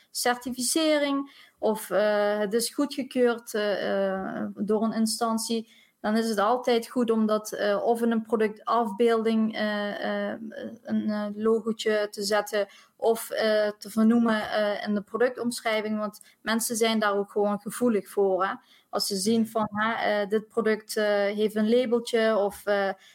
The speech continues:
Speaker 1: is goedgekeurd door, eh, i-, iemand of, eh, eh, enzovoorts. Dat, dat is heel goed. En als je bijvoorbeeld, eh, is ook een voorbeeld wat, eh, wat wij in het boek,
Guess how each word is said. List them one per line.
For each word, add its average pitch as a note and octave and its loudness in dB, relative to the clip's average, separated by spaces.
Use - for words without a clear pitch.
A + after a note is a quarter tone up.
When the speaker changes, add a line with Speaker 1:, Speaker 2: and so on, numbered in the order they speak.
Speaker 1:
is G#3 0
goedgekeurd C4 0
door, A3+ 2
eh, A3 2
i-, A3+ 0
iemand A3+ 0
of, - -4
eh, G3 0
eh, G3+ 0
enzovoorts. G#3+ 0
Dat, G3+ -8
dat G#3+ 0
is G#3+ -4
heel A3 4
goed. A3+ -2
En G#3 -2
als A3 -2
je A3 -6
bijvoorbeeld, A3+ 0
eh, - -8
is A3+ 0
ook A#3+ 4
een A#3 2
voorbeeld A#3+ 2
wat, A3+ -4
eh, A3 2
wat G#3+ -2
wij A3+ 2
in A3+ 2
het G3+ 0
boek, B3+ -4